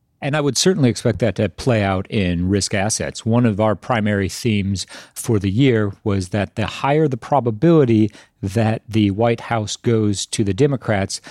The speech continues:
the more negative that will ultimately be for domestic equities. There is a point in which electability becomes an issue. And you might have a strong showing on the Democratic side,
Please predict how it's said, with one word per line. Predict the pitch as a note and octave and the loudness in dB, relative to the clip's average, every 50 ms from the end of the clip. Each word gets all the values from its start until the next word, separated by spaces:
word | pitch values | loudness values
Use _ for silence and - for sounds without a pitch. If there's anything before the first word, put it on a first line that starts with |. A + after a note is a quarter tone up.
| - - _ - | -20 -16 _ -2
the | A2+ | 2
more | A2+ A#2 A2+ | 2 4 4
negative | G#2+ A2 A2+ A#2 B2 B2 A#2 G2+ G2+ F#2+ F2+ | 4 2 2 2 2 0 0 0 0 -2 -2
that | G#2 G2 - | -4 -4 -4
will | A2+ G#2 F#2+ - | -4 -6 -6 -4
ultimately | - G#2 G2 - - G2+ - - - G2 F#2+ | -4 -4 -4 -4 -6 -6 -6 -6 -4 -4 -4
be | F2 - A2+ G#2+ G2+ G2 F#2 | -4 -2 -2 0 0 -2 -4
for | F2+ - - A2+ G2+ F#2+ F#2 | -6 -8 -6 -4 -2 -2 -2
domestic | F2+ - - G2 F2+ G2 F#2 E2+ - - G2+ F2+ - - - | -2 -4 -4 -4 -2 -2 -4 -4 -6 -6 -8 -10 -10 -10 -8
equities. | - B2 A#2 - - G#2 F2 D#2+ D2 E2 E2+ - - _ - - - - _ _ - | -4 -4 -4 -2 -2 -4 -2 -2 -4 -6 -8 -10 -12 _ -18 -20 -20 -20 _ _ -2
There | A#2+ A2+ A#2+ | 2 2 4
is | D3+ C#3+ | 4 2
a | B2+ B2+ | 2 -2
point | - - C#3 C3 A#2+ - | -2 0 0 0 0 0
in | A#2 G#2+ G#2 | 0 -2 0
which | G2+ G#2+ G2+ F#2 - - - - _ _ _ _ _ _ - | 2 2 2 0 -2 -6 -10 -12 _ _ _ _ _ _ -4
electability | A#2+ A2+ A2 G#2+ - - - A#2 G2 D3 D#3 D3+ C3 A2+ G#2+ F#2+ F2 D#2+ - - - _ - A2+ | 0 0 0 0 -2 -2 -6 -2 0 2 2 4 2 2 0 -2 -4 -4 -8 -16 -20 _ -6 -2
becomes | G#2+ G2+ F#2 - - G#2+ F#2+ F#2 F#2 | -2 -2 -2 -2 -4 -4 -4 -4 -4
an | G2 F#2 | -2 -2
issue. | F#2 F2+ - - F#2+ E2 D#2+ E2 - | -2 -2 -2 -4 -4 -4 -4 -6 -4
And | - C#3+ | -2 0
you | B2 B2+ | 0 2
might | C3 C3+ B2+ A#2+ | 2 2 0 0
have | - A#2+ A#2 A2 G2 - | 0 0 0 0 -2 -2
a | - A#2 G#2 F#2+ | -2 0 0 0
strong | - - - - E3+ D#3+ D3 C3+ | -2 -4 -6 -2 0 0 0 0
showing | A#2+ - - D3 A#2+ A2+ | 0 0 0 0 2 2
on | G#2 G2+ F#2+ | 2 0 -2
the | F#2 | -2
Democratic | E2+ F#2 G2 F2 F#2+ - - - F3+ E3+ D#3 - | -2 -2 -2 -2 -2 -4 -2 -2 0 0 -2 -4
side, | - - A2 G2 F2 F2 F#2+ | -4 -2 -2 0 0 -2 -4